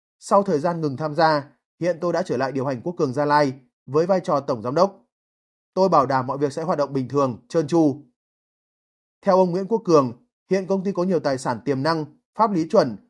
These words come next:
và có thể triển khai mở bán sớm như Marina tại Đà Nẵng, dự kiến quý một năm hai nghìn không trăm hai mươi lăm. Dự án đã hoàn tất tiền thuế sớm nên sẽ có mức chiết khấu giá tốt.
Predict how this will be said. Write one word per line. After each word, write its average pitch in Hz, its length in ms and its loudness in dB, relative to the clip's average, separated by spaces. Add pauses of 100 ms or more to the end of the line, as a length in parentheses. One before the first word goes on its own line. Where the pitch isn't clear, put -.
(220)
và 143 160 -2
có 185 120 -2
thể 196 160 0
triển 127 220 -4
khai 170 180 -4
mở 139 120 -4
bán 127 200 -4
sớm 147 480 -4 (260)
như 165 140 -6
Marina 165 420 0
tại 135 160 -2
Đà 123 100 -2
Nẵng, 143 280 -2 (380)
dự 165 160 -2
kiến 165 260 -4
quý 175 80 -4
một 185 180 2
năm 160 100 -6
hai 180 100 -2
nghìn 147 140 -4
không 147 120 -12
trăm 160 120 -6
hai 160 120 -4
mươi 156 100 2
lăm. 151 380 2 (720)
Dự 151 180 0
án 151 220 2
đã 170 80 -2
hoàn 175 220 0
tất 208 180 0
tiền 143 160 0
thuế 143 160 -2
sớm 143 360 0 (260)
nên 175 180 -2
sẽ 180 140 -6
có 135 100 0
mức 180 160 -2
chiết 196 180 -2
khấu 139 160 0
giá 139 140 0
tốt. 180 420 2